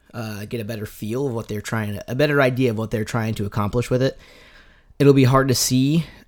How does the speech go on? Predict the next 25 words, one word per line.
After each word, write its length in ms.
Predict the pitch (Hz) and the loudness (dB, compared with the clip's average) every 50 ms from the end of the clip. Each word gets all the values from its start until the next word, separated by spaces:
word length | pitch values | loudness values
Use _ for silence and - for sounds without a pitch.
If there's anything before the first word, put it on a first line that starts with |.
| - | -2
honestly, 340 | 135 143 156 160 - 180 185 | 0 2 2 2 2 2 2
just 140 | 156 135 - | 0 0 -2
because 260 | 127 120 - 123 110 | -2 0 2 2 2
they've 160 | 107 117 104 | 2 0 2
probably 260 | - - 120 107 110 | 4 4 4 4 4
had 100 | 113 104 | 2 0
some 160 | - - 107 107 | 0 2 2 2
impressive 340 | 107 110 107 104 - 95 | 2 2 2 0 0 -2
sales 260 | - - 101 104 101 107 | -4 -2 -2 -2 0 0
numbers. 280 | 113 113 113 117 107 | 0 2 2 2 2
I 40 | 110 | 0
haven't 140 | 101 95 98 | 0 0 -2
looked 140 | 104 101 - | -4 -2 -4
at 80 | 107 - | -4 -4
those, 260 | 113 113 110 110 110 | -2 -2 -2 -2 -2
but 140 | - 113 107 | -2 -2 -2
I 60 | 101 | 0
know 180 | 101 101 101 | 2 0 0
critically 560 | 101 - - 160 160 - - - 110 107 107 - - - _ - - - | -2 2 2 2 2 2 -2 -4 -2 -2 -2 -4 -8 -20 _ -20 -8 -4
it's 180 | 117 110 - | -4 -4 -2
doing 240 | - 113 113 110 107 | 0 0 2 2 2
pretty 160 | - - 107 | 2 2 0
well 160 | 101 104 101 | 2 0 0
with 140 | 101 95 92 | -2 -2 -2
reviews. 480 | 101 104 101 101 98 95 95 - - | -2 0 0 0 -2 -2 -4 -6 -10